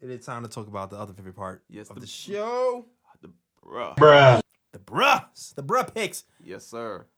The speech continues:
Speaker 1: <sighs> I have a bruh, too.
Speaker 2: Mm-hmm.
Speaker 1: And this is a long time ago. This is not even a basketball bruh.
Speaker 2: Aight.
Speaker 1: Bruh.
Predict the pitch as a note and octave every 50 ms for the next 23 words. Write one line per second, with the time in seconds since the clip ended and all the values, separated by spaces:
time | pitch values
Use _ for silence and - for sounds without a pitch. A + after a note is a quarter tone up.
0 | _ _ - - - - - - _ _ _ _ _ _ _ _ _ _ _ _
1 | _ _ _ _ _ _ - G3 B3+ E4 E4 G3 B2+ A#2+ A2 A2+ A#2 A2 G#2+ G#2
2 | - F#2+ F#2 F#2 F#2+ _ _ _ _ _ _ _ _ _ _ _ B2+ A#2+ A#2+ A#2+
3 | A#2 D3 F3+ F3+ C#3+ B2 A2 G#2 G#2 G#2 G#2 G2 - G#2 G2 F#2+ F#2+ F#2 F#2 F#2
4 | G2+ C3 D3+ D#3 C3 C3 C3 B2+ A2 G#2+ G2+ F#2+ G2 G2 G2 G2 - - F#2+ F#2+
5 | F#2 F#2 F#2 F#2 F2+ _ _ _ _ _ _ - _ - F2 F#2 F2+ D2 C2 A#1+
6 | - - _ _ _ _ _ _ _ _ _ _ _ _ _ _ _ _ _ _
7 | _ _ _ - - _ _ _ _ _ _ _ _ _ _ _ _ _ _ _
8 | _ _ _ _ _ B2 A#2 F3 B3+ D4 D#4+ D#4 C4+ G#3 D3